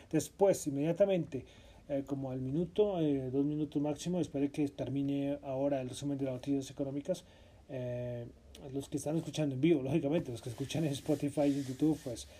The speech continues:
pues no lo podrán, pero ahí están en, en las redes sociales del, del, del Banco de la República, ahí está la,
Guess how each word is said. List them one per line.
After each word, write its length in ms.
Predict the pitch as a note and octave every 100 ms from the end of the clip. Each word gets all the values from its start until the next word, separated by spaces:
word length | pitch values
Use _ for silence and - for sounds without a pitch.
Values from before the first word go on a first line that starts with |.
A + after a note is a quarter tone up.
| - -
pues 260 | C3 B2+ B2
no 100 | C#3+
lo 80 |
podrán, 340 | C3+ C#3 E3 E3+
pero 200 | C3+ B2+
ahí 160 | C#3
están 440 | E3+ - F#3 F3 F3+
en, 160 | E3+
en 220 | D#3+ E3 C#3+
las 120 | C3
redes 220 | D3+ D3+
sociales 640 | D3 B2+ D3 D3+ E3+ - - - - -
del, 400 | D3 C#3 C3+ C3+
del, 520 | C3 B2+ B2+ B2+ B2+ B2+ - - -
del 200 | E3 D3
Banco 240 | C3 C3+ E3
de 80 | D#3
la 60 |
República, 680 | D3 - E3+ F3 F#3+ D#3 C#3
ahí 220 | A#2+ C3
está 400 | C#3 - D3+ C#3+
la, 480 | C#3 C3+ B2 A#2+ A#2